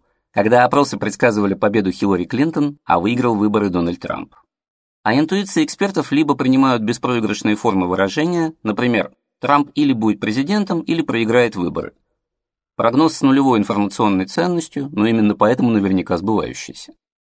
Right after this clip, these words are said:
Либо имеют совершенно непрозрачные основания и не позволяют оценить, угадал автор прогноза или же действительно предвидел.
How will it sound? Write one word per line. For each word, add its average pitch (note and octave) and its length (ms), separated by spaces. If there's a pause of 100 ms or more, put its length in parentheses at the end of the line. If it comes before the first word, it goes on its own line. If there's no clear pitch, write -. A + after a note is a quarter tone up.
(160)
Либо F3+ 380
имеют E3+ 280
совершенно B2+ 480
непрозрачные A#2 680
основания C3+ 600
и - 80
не G#2+ 100
позволяют A2 540
оценить, A2 600
угадал A2 460
автор D3 200
прогноза C3 640 (260)
или C3+ 160
же C3+ 140
действительно A2+ 500
предвидел. E2+ 460